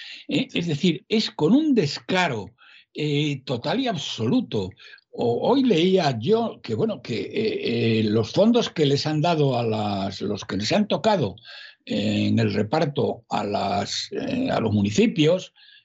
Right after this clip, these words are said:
Speaker 1: han ido todo a municipios de izquierdas.
Speaker 2: Hombre,
Speaker 1: No han
Speaker 2: claro.
Speaker 1: ido nada
Speaker 2: Claro.
Speaker 1: a municipios de derecha.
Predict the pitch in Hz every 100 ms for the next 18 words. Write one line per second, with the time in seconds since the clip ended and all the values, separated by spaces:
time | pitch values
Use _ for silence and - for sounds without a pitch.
0 | _ 127 208 254 190 143 143 120 110 98
1 | 95 110 98 85 71 117 208 - - -
2 | _ _ _ _ - _ - _ 107 98
3 | 123 226 254 185 226 - _ _ 156 226
4 | 226 85 71 _ 135 131 123 113 160 208
5 | 131 98 131 190 127